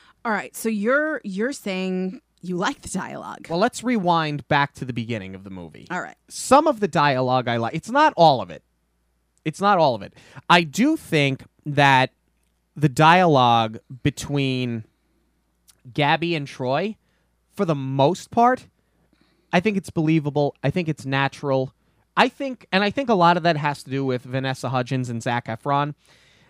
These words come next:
Speaker 2: Obviously, they had an off-screen relationship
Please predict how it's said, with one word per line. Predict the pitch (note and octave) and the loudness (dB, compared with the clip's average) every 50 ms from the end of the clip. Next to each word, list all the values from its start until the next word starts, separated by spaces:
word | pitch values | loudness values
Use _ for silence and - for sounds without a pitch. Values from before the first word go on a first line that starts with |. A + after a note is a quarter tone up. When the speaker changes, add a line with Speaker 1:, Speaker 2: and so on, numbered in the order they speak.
| _ _ _ _ _ _ _ | _ _ _ _ _ _ _
Speaker 2:
Obviously, | D#3 E3+ D#3+ D3 E3+ D#3 - - E3 D#3 D3 | 2 2 2 2 -4 -8 -6 -6 -4 -4 -4
they | C#3+ D3 C#3 | -4 -4 -6
had | A#2 - C#3 C3+ C3+ C3+ | -4 -2 2 2 2 2
an | C#3 C#3 | 0 0
off-screen | C#3 C#3+ C#3 - - - - D#3 C#3+ C#3 C3+ | 0 0 0 0 -4 -12 -10 -8 -6 -6 -4
relationship | C3+ C3+ C3+ C3+ C3+ C3+ - D3 C3 - - D3+ D3 C#3+ - | -4 -4 -4 -4 -4 -6 -6 -10 -10 -8 -6 -6 -6 -6 -6